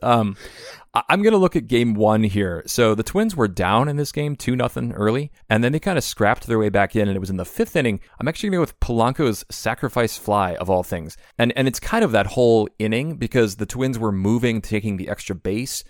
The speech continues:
here and there, and Polanco just did, he was the first pitch, and he just hits a so-,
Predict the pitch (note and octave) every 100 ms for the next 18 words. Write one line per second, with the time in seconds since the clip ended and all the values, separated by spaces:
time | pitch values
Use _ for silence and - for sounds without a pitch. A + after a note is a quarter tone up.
0 | _ - C#3 C3 C3 B2+ A#2+ G#2+ - C#3
1 | F#3+ B2 G#2 - - C3 G2 - D3 D#3+
2 | - G#2 - - _ _ - G#2+ B2 C#3
3 | D3+ F#2 - - - -